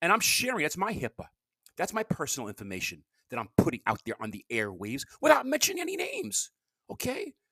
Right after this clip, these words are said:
So what's the problem? What is wrong with words? You know, do words lacerate? Yes, words lacerate. But they, they can be mended.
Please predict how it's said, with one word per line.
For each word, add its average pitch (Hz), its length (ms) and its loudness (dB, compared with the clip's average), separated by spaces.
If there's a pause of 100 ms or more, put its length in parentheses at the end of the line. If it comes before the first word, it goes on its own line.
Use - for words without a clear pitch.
So - 180 -2
what's 277 200 -4
the - 60 -6
problem? 247 760 -2 (260)
What - 160 -2
is 214 160 2
wrong 196 160 4
with - 180 -4
words? 107 640 -4 (920)
You 160 100 0
know, 123 60 0
do 113 160 0
words 170 280 6
lacerate? 147 680 2
Yes, - 220 4
words 233 280 2
lacerate. 190 640 2 (280)
But 214 100 0
they, 254 120 0 (1120)
they 233 100 0
can 233 140 -2
be 208 100 -4
mended. 165 600 -2